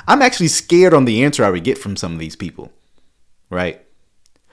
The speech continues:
Uh, verse eighteen goes on to say, "Knowing that you were ransomed," notice it, "you were ransomed from the futile ways inherited for your forefathers," right? "But now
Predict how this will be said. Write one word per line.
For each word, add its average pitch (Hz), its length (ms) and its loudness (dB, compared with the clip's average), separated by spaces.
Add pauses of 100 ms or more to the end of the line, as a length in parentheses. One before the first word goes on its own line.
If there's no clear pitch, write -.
(480)
Uh, 135 140 6
verse 151 320 4
eighteen 170 360 0
goes 151 200 4
on 131 80 2
to 123 60 -2
say, 123 220 0
"Knowing 226 420 0
that 214 220 -2
you 233 100 0
were 214 120 6
ransomed," 190 840 2 (420)
notice 254 260 2
it, 233 140 0 (160)
"you 240 100 6
were 240 140 8 (160)
ransomed 262 380 2
from 180 220 2
the 139 80 2
futile 170 720 2
ways 110 520 -2 (420)
inherited 156 600 6
for 147 180 2
your 127 160 2
forefathers," 117 880 0 (960)
right? 165 260 -8 (420)
"But 165 100 2
now 214 560 2